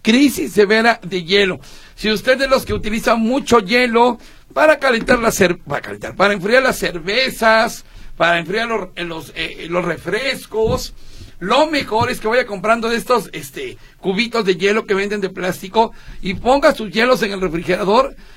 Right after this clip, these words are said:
porque así como el año pasado ocurrió, este año se prevé, reitero, una crisis de hielo, de hielo, distribución de hielo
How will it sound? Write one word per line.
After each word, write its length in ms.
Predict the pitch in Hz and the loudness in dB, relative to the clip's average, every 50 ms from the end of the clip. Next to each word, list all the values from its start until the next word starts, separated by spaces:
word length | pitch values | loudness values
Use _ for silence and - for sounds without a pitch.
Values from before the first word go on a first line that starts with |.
| - - - | -20 -6 2
porque 260 | - 226 254 269 269 | 2 4 4 4 0
así 120 | 220 233 - | -2 -2 -2
como 180 | 254 240 240 | -2 0 2
el 60 | 226 | 2
año 180 | 226 240 254 - | 2 2 0 0
pasado 260 | - 185 208 220 240 | 0 2 2 2 2
ocurrió, 460 | 233 - 196 190 190 220 226 247 247 240 - - - - - - - | 0 -2 0 0 2 2 2 2 0 -4 -10 -20 -20 -20 -12 -2 2
este 220 | 196 214 - 254 | 2 2 2 2
año 140 | 254 233 254 | -2 -2 -2
se 140 | 175 208 202 | 0 0 0
prevé, 460 | - - 185 185 180 208 240 269 277 - | 2 4 4 4 4 4 4 2 0 0
reitero, 580 | 190 180 190 185 175 - - 214 220 233 285 440 - - - - - - | 0 2 2 2 2 4 4 4 6 6 4 2 -2 -10 -18 -20 -10 -4
una 260 | - 214 247 247 233 240 | 0 2 2 2 2 0
crisis 480 | 220 214 233 202 - 233 233 202 185 - - 175 151 | -2 -4 -4 -4 -4 -4 -6 -6 -6 -8 -12 -4 2
de 320 | 208 214 233 254 - - - - 170 139 135 165 | 4 4 4 4 2 0 -4 -14 -16 -12 -6 0
hielo, 400 | 208 254 262 240 190 - 196 - - - - | 4 4 4 4 4 0 -8 -14 -16 -12 -2
de 180 | 156 180 185 170 | 2 2 2 2
hielo, 320 | 156 220 247 240 202 214 | 2 0 0 0 0 0
distribución 580 | 202 185 - - 185 175 180 160 - 208 233 226 | -2 -2 -2 -2 -2 -2 -2 -2 -2 -2 0 0
de 140 | 214 202 | 0 -2
hielo 400 | 151 190 208 214 220 247 285 302 | 2 2 4 4 6 4 4 2